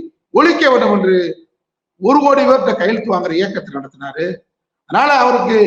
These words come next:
எல்லா விதமான ஆற்றலும் நிர்வாக திறனும் இருக்கு, பயிற்சியும் ஆயிட்டு இருக்கிறாரு. அதனால நிச்சயமாக அவர் திராவிட இயக்க வரலாற்றில்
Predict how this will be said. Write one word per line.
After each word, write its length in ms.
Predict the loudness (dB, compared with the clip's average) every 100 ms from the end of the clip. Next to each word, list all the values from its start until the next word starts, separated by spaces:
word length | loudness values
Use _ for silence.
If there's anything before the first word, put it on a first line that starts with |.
| 0 -6 -4
எல்லா 340 | 0 2 4 4
விதமான 420 | 2 2 2 2 4
ஆற்றலும் 540 | 4 2 0 0 0 0
நிர்வாக 420 | 0 2 2 2 -4
திறனும் 400 | -2 -2 0 0 -2 -10 -6
இருக்கு, 440 | 0 0 0 0 0 -4 -14 -12
பயிற்சியும் 520 | -2 0 2 0 0 2
ஆயிட்டு 240 | 2 -2
இருக்கிறாரு. 400 | -2 0 0 0 0 -2 -12 -4
அதனால 240 | 0 2 0
நிச்சயமாக 580 | -2 -2 0 2 2 2 2 0 -4 -10 -6
அவர் 460 | 0 2 2 2 0 -4 -8
திராவிட 380 | 0 2 4 4
இயக்க 280 | 2 2 -2
வரலாற்றில் 600 | 0 2 2 0 -4 -8